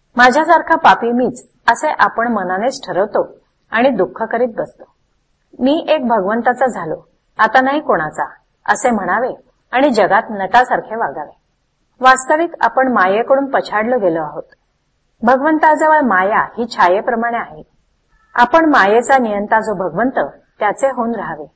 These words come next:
मग माया खरी नाही हे समजते. मायेला ओळखणे म्हणजे विवेक आणि भगवंत ठेवील त्यात समाधान मानणे हे वैराग्य. पापपुण्य हे मनाचे धर्म आहेत. "मी आता नाम घेतो,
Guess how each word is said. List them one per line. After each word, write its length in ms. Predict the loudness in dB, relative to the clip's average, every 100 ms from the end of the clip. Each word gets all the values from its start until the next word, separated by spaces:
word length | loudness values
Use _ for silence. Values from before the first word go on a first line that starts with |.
| _ _ _ _
मग 180 | -2 0
माया 360 | 0 0 2 0
खरी 200 | -2 -4 -2
नाही 340 | -2 -2 -8 -10 -10
हे 80 |
समजते. 540 | -6 -8 -8 -16 -20 -20 _ _ _ _ _ _ _
मायेला 480 | 2 4 4 4 2 2
ओळखणे 400 | 0 -2 -4 -2
म्हणजे 320 | -2 0 0
विवेक 440 | 0 2 0 -2 -14 _ _ _
आणि 180 | 0 0
भगवंत 520 | 0 -2 0 0 0
ठेवील 480 | -4 -4 -2 -2 -2
त्यात 140 | -4
समाधान 560 | -4 -8 -6 -6 -6 -2
मानणे 320 | 0 0 -4 -10 _ -6
हे 60 |
वैराग्य. 480 | -4 -4 -6 -10 -12 -20 _ _ _ _ _ 4
पापपुण्य 600 | 4 4 2 2 0 0
हे 100 | 0
मनाचे 440 | 0 0 0 0
धर्म 260 | -2 -4 -6
आहेत. 260 | -10 -12 -16 _ _ _ _ _
"मी 140 | 0 2
आता 240 | 2 2
नाम 260 | 4 2 0
घेतो, 400 | -4 -10 -16